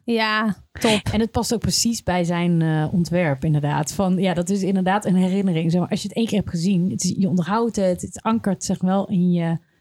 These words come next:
Speaker 1: In je
Speaker 2: geheugen.
Speaker 1: geheugen,
Speaker 2: Dus het
Speaker 1: ja. En
Speaker 2: klopt
Speaker 1: hij
Speaker 2: ook
Speaker 1: trekt
Speaker 2: wel.
Speaker 1: het gelijk ook helemaal los van de architectuur, wat ik wel weer grappig vond.
Speaker 2: Ja.
Speaker 1: Ehm,
Speaker 2: Ja,
Speaker 1: ja.
Speaker 2: filmmaker, hè?
Speaker 1: Ja, dat zie je. Ja, dat merkte je gelijk.
Speaker 2: Cool.
Speaker 1: Maar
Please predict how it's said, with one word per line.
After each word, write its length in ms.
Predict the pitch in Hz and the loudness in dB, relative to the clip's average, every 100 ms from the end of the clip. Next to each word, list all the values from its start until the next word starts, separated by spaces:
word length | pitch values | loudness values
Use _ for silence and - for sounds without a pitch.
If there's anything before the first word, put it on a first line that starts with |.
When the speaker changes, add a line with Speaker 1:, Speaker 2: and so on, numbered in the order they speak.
| - | -6
Speaker 1:
In 100 | 285 | -2
je 80 | 226 | 2
Speaker 2:
geheugen. 420 | 185 226 254 254 | 4 4 4 0
Speaker 1:
geheugen, 240 | 220 214 | -2 -2
Speaker 2:
Dus 140 | 185 285 | -2 0
het 100 | 240 | 2
Speaker 1:
ja. 140 | 226 | 0
En 80 | - | -4
Speaker 2:
klopt 100 | - - | -14 -4
Speaker 1:
hij 220 | 254 240 | 0 0
Speaker 2:
ook 60 | - | 2
Speaker 1:
trekt 200 | - - | 2 0
Speaker 2:
wel. 100 | 269 | -2
Speaker 1:
het 80 | |
gelijk 380 | - 254 262 - | -2 0 0 0
ook 160 | 240 220 | -4 0
helemaal 280 | 220 240 226 | 0 0 0
los 300 | 254 262 - | 0 -2 -2
van 140 | 233 | -2
de 100 | 220 | 0
architectuur, 560 | 233 - - - 247 220 | -2 -6 -8 -2 0 0
wat 100 | 220 | -2
ik 60 | |
wel 140 | 214 208 | -2 -2
weer 100 | 202 | 0
grappig 280 | 214 - - | 0 0 -2
vond. 400 | 202 214 - - - - - - - - | 0 0 -2 -14 -16 -16 -16 -18 -16 -2
Speaker 2:
Ja. 340 | 294 208 202 | 2 4 2
Speaker 1:
Ehm, 80 | 208 214 - - | 0 0 -2 0
Speaker 2:
Ja, 80 | 302 | 2
Speaker 1:
ja. 60 | |
Speaker 2:
filmmaker, 440 | 240 262 214 156 156 | 4 4 2 2 0
hè? 100 | 214 220 _ _ | 0 -4 _ _
Speaker 1:
Ja, 320 | 262 302 311 240 | -2 0 0 0
dat 140 | 240 | -2
zie 200 | - 302 | 0 0
je. 180 | 294 240 | 0 -2
Ja, 280 | 277 285 226 - | -2 -2 -4 -4
dat 220 | 262 - | -6 -2
merkte 340 | 277 320 339 277 | -2 -2 0 -2
je 100 | 262 | -2
gelijk. 560 | 247 240 208 220 - - - - - | 0 0 -2 -4 -10 -16 -16 -12 -6
Speaker 2:
Cool. 120 | - 269 | 0 2
Speaker 1:
Maar 220 | - | 0